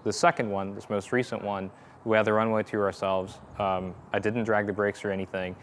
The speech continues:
When we were over the runway, the engine stopped at that point. It was windmilling, and then it,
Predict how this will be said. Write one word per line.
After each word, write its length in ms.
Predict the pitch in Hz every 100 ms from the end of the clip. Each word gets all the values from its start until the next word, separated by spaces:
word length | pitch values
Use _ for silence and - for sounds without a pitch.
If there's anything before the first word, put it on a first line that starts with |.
| - - - - - -
When 160 | 131 123
we 80 | 123
were 140 | 127
over 180 | 151 143
the 100 | 120
runway, 560 | 110 117 110 98 95 92 - - -
the 140 | 110
engine 260 | 110 104 95
stopped 380 | - 101 92 101
at 80 |
that 220 | 92 90 -
point. 200 | 95 92
It 60 |
was 120 | 98
windmilling, 480 | 104 101 92 90 87
and 80 | 90
then 120 | 90
it, 100 | 90